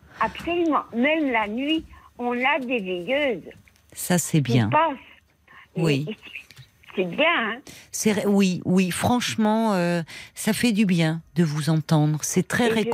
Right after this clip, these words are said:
Speaker 2: réconfortant.
Speaker 1: dire, je vais vous dire le prix. Je paye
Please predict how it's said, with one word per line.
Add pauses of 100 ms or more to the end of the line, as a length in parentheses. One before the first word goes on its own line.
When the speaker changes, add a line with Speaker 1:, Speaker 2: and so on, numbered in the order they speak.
Speaker 2:
réconfortant.
Speaker 1:
dire, (260)
je
vais
vous
dire
le
prix. (360)
Je
paye